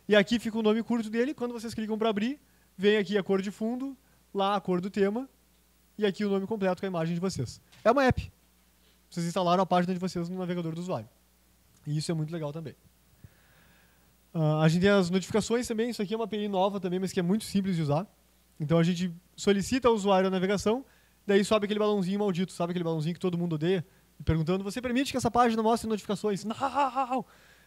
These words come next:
É, mas é isso que acontece. E daí aqui a gente tá pedindo pela permissão do usuário, e quando ele cli-, fizer algo, a gente sabe se ele permitiu ou não permitiu. Ah, isso aqui é uma coisa bem, bem relevante, é nunca peça a permissão de notificações pro usuário quando a página carrega.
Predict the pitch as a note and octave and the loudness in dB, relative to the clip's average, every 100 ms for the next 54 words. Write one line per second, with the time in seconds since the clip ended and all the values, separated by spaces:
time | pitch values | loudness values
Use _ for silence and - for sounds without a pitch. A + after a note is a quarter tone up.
0 | _ F3 D#3+ D#3 D#3+ F3 E3+ E3+ F#3+ G#3 | _ -6 -4 -2 -2 0 -2 -2 -4 -2
1 | F#3 B2 - E3 E3+ F3+ F3+ G3+ F#3+ G#3 | -4 -4 -8 -2 2 2 0 -2 0 -2
2 | G#3+ F3+ F#3+ G3 G3 F#3+ G#3 A3 A#3 C4 | -2 -4 -2 -2 -2 -4 -6 -2 0 -2
3 | C#4 - A3+ A#3 G#3+ G#3+ G3+ _ _ - | -6 0 2 2 -2 -6 -8 _ _ -8
4 | A3 - F3 F#3+ G3 G3 G#3 G3+ G#3+ - | -6 -4 0 2 4 4 2 0 -2 -2
5 | F#3 F3 F3+ E3 F3+ E3 F3+ F3+ F#3 G3 | -2 0 -2 0 0 0 0 2 2 0
6 | D3+ A#2+ _ _ _ _ _ - - - | -4 -8 _ _ _ _ _ -20 -20 -20
7 | - - - _ _ D#3+ D#3+ D#3+ D#3+ F3 | -20 -20 -20 _ _ 2 4 4 2 0
8 | G#3+ E3+ G3 A3+ A3+ A#3 G#3+ C4+ B3+ F3+ | 0 2 2 4 2 2 2 2 0 4
9 | E3 A#3+ A3+ G#3+ D#3 F#3 A3+ G3+ D#3 - | 4 6 4 4 4 4 4 6 6 4
10 | _ - B3 D#4 D4 G#3+ A#3 A3+ G3+ G3 | _ -2 0 2 8 8 8 4 0 -2
11 | E3+ G3+ G#3 - _ - D#3+ F3+ F#3 F3+ | 0 0 0 -8 _ -6 -2 0 0 0
12 | - F#3 G3+ F#3+ F#3 F3+ F#3 G3 F#3+ F3+ | -2 0 0 0 2 2 4 4 6 6
13 | F#3 F#3+ F3 E3+ B2+ | 4 2 2 2 2